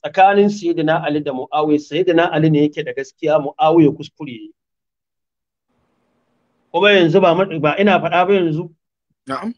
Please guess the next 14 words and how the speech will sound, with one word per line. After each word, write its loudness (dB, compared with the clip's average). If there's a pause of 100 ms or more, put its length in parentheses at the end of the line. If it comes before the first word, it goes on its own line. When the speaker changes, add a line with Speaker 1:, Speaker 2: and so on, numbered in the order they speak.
(160)
Speaker 2:
na'am. -20
Speaker 1:
Domin -4
a 0
lokacin 0
matsalar -2
da -6
ta -4
faru -2
an -4
je 0
an -2
kashe -8
Sayyidina -6
Usman. -16